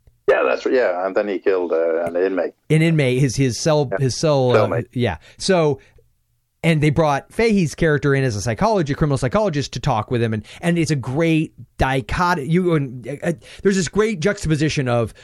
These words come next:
Speaker 2: Fahey is the, uh, staid academic, detached emotionally professional, right? And this guy's all rage and emotion. And then as things transpire, and once Fahey comes back,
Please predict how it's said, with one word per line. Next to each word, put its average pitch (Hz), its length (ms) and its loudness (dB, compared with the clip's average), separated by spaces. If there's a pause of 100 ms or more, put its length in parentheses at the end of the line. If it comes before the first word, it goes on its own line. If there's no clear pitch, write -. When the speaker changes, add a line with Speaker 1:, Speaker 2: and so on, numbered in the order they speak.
(180)
Speaker 2:
Fahey 160 520 2
is 131 160 -2
the, 113 340 -2 (800)
uh, 147 60 -14 (180)
staid 143 840 0
academic, 127 1080 -4 (720)
detached 123 760 -2
emotionally 127 920 -2
professional, 113 720 -4
right? 120 460 -2
And 147 100 0
this 170 160 0
guy's 143 300 0
all 143 440 0 (300)
rage 147 600 0
and 135 100 0
emotion. 175 600 2 (280)
And 170 160 2
then 165 220 2
as 165 320 0
things 147 640 0 (800)
transpire, 165 840 2
and 143 100 2
once 135 200 0
Fahey 135 420 0
comes 120 220 -4
back, 120 380 -2